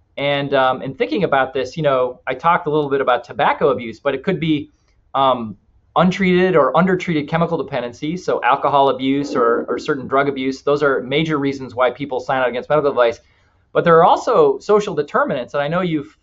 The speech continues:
you've talked to other, uh, guests on the program about social determinants. It could be a rent payment, or very importantly, it could be a job.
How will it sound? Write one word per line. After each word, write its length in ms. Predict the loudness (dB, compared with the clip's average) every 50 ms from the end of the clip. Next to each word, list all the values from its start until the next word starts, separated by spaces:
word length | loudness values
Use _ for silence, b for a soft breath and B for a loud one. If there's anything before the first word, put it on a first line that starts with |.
| _ _ _
you've 260 | -8 -6 -6 -6 -6
talked 260 | _ 0 0 2 2
to 80 | 2 0
other, 380 | 2 2 2 2 2 0 0 0
uh, 300 | 0 2 2 0 -2 -4
guests 260 | -2 0 0 0 0
on 100 | -4 -6
the 60 | -6 -4
program 400 | -2 -2 -2 0 0 -4 -6 -4
about 240 | -2 -2 -4 -2
social 260 | -4 -8 -8 -8 -12 -20
determinants. 400 | -14 -12 -10 -10 -10 -10 -12 _ _ _ _ _ _ _
It 100 | -8 -6
could 180 | -4 -4 -4 -2
be 100 | 0 0
a 80 | 0 0
rent 320 | 2 0 0 -2 -2 _
payment, 400 | -4 -2 0 2 2 0 0 -2 -12 _ _ _ _ _ _ _ _
or 180 | 2 2 2
very 280 | 4 4 4 4 4 4
importantly, 360 | 2 0 -2 -2 -2 -2 -4 -6
it 80 | -6
could 100 | -8 -4
be 300 | -4 -4 -4 -4 -8 -10 _
a 80 | -10 -10
job. 560 | -4 2 2 4 4 4 2 0 0 -4 -10